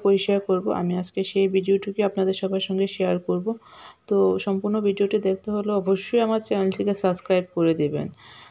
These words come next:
তো আপনারা দেখেন কীভাবে আমি বাজার থেকে মাছটা কেটে আনার পরে মাছের তেলটুকু পরিষ্কার করে নিচ্ছি।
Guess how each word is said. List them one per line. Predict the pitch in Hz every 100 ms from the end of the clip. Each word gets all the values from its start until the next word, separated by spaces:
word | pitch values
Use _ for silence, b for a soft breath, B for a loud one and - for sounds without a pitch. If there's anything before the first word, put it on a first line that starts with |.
| B
তো | - 190
আপনারা | 190 196 202 196
দেখেন | 196 226 233
কীভাবে | - 196 196 202 202
আমি | 190 214 214
বাজার | 180 175 190 -
থেকে | 196 202 196 190
মাছটা | 180 - 196
কেটে | 196 190 196
আনার | 196 196 196
পরে | 196 208 240 B B B B B 180
মাছের | 180 196 196
তেলটুকু | 190 180 190 208 -
পরিষ্কার | 185 - 185 175
করে | 160 160
নিচ্ছি। | 156 - -